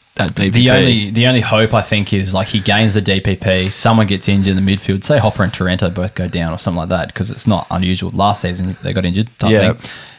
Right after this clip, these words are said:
Speaker 2: He could have a few good weeks listed as a forward, but that's very wishful thinking. You
Speaker 1: Yeah, I
Speaker 2: won't
Speaker 1: think
Speaker 2: wanna
Speaker 1: just as a
Speaker 2: plan it for
Speaker 1: forward,
Speaker 2: draft.
Speaker 1: he's probably, like, a fifty-five average.
Speaker 2: Yeah,
Speaker 1: It's probably
Speaker 2: exactly.
Speaker 1: not warranted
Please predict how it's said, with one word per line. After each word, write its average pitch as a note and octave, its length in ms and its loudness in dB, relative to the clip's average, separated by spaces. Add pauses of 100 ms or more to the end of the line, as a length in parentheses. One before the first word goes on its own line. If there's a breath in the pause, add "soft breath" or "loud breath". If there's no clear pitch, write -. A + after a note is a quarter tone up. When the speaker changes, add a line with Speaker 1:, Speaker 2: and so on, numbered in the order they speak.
Speaker 2:
He A#2 100 -2
could A#2+ 160 2
have G2 100 0
a F2+ 40 -6
few F#2+ 180 -2
good F2+ 140 -2
weeks F#2 240 0
listed G2+ 200 -2
as F2+ 60 0
a F#2+ 80 -2
forward, A#2 460 0
but F#2+ 200 -2 (200)
that's G#2+ 200 0
very G2+ 300 2
wishful F#2 320 -2
thinking. B2+ 420 0 (160)
You A2 140 4
Speaker 1:
Yeah, G#2+ 60 6
I - 80 6
Speaker 2:
won't A2 80 4
Speaker 1:
think A#2+ 100 6
Speaker 2:
wanna B2 120 4
Speaker 1:
just C3 180 4
as A2 100 4
a G#2 40 2
Speaker 2:
plan G2 100 0
it F#2 40 0
for G#2+ 60 2
Speaker 1:
forward, G#2+ 120 4 (100)
Speaker 2:
draft. G#2 60 2
Speaker 1:
he's G2+ 120 0
probably, A2+ 240 2
like, G2+ 180 2
a G#2+ 60 -2
fifty-five G2 640 0
average. G2 400 2
Speaker 2:
Yeah, F#2+ 60 6
Speaker 1:
It's - 100 2
probably A#2 200 4
Speaker 2:
exactly. A2 200 4
Speaker 1:
not F#2 80 2
warranted G2 560 2